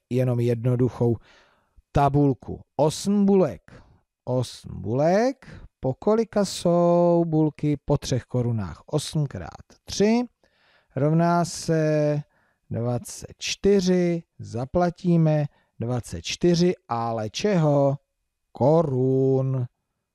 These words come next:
Korun. Žvíkačky tři.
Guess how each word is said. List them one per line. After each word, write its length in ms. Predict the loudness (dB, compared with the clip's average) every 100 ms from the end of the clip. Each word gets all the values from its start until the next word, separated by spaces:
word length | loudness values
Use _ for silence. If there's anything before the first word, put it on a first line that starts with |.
| _ _ _ _ _ _
Korun. 520 | -4 0 2 0 -2 -8 _ _
Žvíkačky 880 | -8 -2 -2 -2 -2 -2 -4 -12 -18 _ _
tři. 540 | -10 -4 0 0 -2